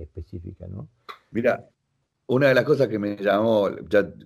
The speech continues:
Speaker 2: creo que lo he dicho, pero, pero siempre es bueno repetirlo, una de las cosas que me llamó mucho la atención la primera vez que fui a Okinawa,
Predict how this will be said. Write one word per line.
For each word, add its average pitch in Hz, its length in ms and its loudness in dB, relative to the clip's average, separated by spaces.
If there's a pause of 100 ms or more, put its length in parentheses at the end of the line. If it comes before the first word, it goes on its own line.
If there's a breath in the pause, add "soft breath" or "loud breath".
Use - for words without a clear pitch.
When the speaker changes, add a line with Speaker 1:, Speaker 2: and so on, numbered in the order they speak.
(120)
Speaker 2:
creo 107 180 0
que 82 80 -6
lo 80 160 -2
he 87 40 2
dicho, 95 320 -2
pero, 76 280 -6
pero 76 140 -8
siempre 95 260 -2
es 90 60 0
bueno 92 240 2
repetirlo, 80 500 -4 (220 loud breath)
una 104 140 0
de 107 60 4
las 107 80 0
cosas 123 200 2
que 90 80 -4
me 87 100 -4
llamó 92 240 0
mucho 104 220 0
la 90 60 2
atención 85 280 -4
la 85 140 0
primera 87 240 -2
vez 95 80 -4
que 87 80 -10
fui 92 120 -2
a 87 40 2
Okinawa, 73 580 -8